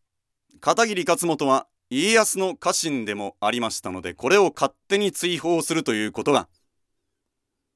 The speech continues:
徳川方にとっての開戦の口実となりました。片桐勝元が大阪城を去ったまさにその十月一日、徳川家康は大阪城に対する攻撃を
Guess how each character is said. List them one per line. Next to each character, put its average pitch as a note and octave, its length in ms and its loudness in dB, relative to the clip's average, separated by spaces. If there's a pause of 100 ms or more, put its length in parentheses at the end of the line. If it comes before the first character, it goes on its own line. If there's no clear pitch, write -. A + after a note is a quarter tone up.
(260)
徳 C3 220 2
川 C3+ 220 6
方 B2+ 180 -2
に A#2+ 140 -6
と A#2+ 80 -6
っ - 40 -14
て - 180 -12
の F2+ 140 -12 (300)
開 D3+ 220 0
戦 C#3 320 2
の C3 240 0
口 C3+ 260 2
実 B2 240 -2
と B2 260 0
な G2+ 140 -2
り G#2 80 -6
ま E2+ 80 -6
し - 100 -6
た。 - 120 -16 (1000)
片 B2+ 220 2
桐 B2+ 160 -2
勝 C3+ 220 0
元 B2+ 160 0
が A#2+ 140 4
大 E3 160 4
阪 F3 240 0
城 B2 240 2
を A#2 60 -2
去 D#3+ 100 2
っ D3+ 160 -4
た G#2+ 120 -2
ま B2+ 200 -2
さ G3 100 0
に C3 180 -2
そ C#3 220 -4
の F3 220 4
十 E3+ 280 -2
月 F3 320 0
一 D3 240 -6
日、 - 380 -2 (560)
徳 B2 220 -2
川 A#2+ 240 6
家 A2+ 140 -4
康 G#2 260 -2
は F#2+ 180 0 (180)
大 B2+ 140 0
阪 D#3+ 280 2
城 B2 220 0
に B2 140 -4
対 A#2+ 180 2
す B2 140 -6
る A#2 200 -8 (100)
攻 D#3 220 6
撃 E3+ 280 0
を D#3+ 200 -4